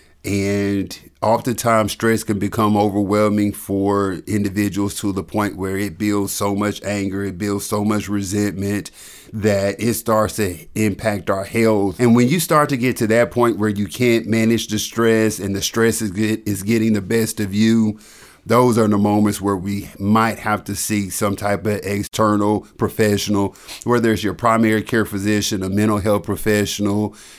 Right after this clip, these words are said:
you know, somebody in the health and wellness field that can at least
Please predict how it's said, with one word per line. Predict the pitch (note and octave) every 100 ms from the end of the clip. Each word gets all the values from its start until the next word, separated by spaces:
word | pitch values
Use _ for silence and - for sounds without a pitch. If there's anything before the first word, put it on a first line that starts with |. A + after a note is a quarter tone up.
| -
you | D3+
know, | B2+
somebody | G#2+ D3 D#3 D3 D3 B2+
in | B2+
the | A2+ G#2+
health | G#2+ C3 B2+ -
and | A2
wellness | G2 A2+ B2+ G#2+ G#2
field | - G#2+ G#2+ G#2
that | A2 G#2
can | G#2+
at | G2+
least | G2 B2 A#2+ A#2+ -